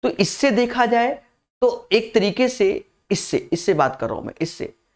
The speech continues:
एक तरीके से इससे बारह बन जाता है भाई। तीन चौका बारह,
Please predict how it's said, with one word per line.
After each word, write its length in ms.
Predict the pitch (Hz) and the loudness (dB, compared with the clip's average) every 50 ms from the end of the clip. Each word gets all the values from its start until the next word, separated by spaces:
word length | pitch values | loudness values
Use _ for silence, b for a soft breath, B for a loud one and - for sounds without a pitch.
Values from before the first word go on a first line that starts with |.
| _ _ _ _ _ _ _ - - | _ _ _ _ _ _ _ -2 2
एक 200 | 220 254 254 - | 2 2 2 2
तरीके 280 | 269 226 233 190 254 262 | 2 2 4 4 2 2
से 140 | 254 - 269 | 2 2 0
इससे 420 | - - 247 - - - - 285 | 0 2 0 0 0 2 2 2
बारह 420 | 202 - - 180 180 196 214 233 | 2 2 2 2 2 4 2 2
बन 240 | 226 170 220 226 233 | 2 2 2 2 2
जाता 300 | 233 220 220 220 - 214 | 2 0 0 -2 -4 -8
है 80 | 202 208 - _ _ _ _ _ _ _ _ _ _ _ _ | -8 -8 -12 _ _ _ _ _ _ _ _ _ _ _ _
भाई। 120 | - 170 185 | 0 2 2
तीन 500 | - - - 220 240 277 302 254 175 - _ - - - | 0 0 2 4 4 4 4 2 0 -4 _ -18 -12 -4
चौका 340 | - 190 165 160 - 185 175 | 0 0 2 2 2 2 2
बारह, 440 | 160 165 185 185 196 214 214 - | 2 2 2 2 2 0 0 -2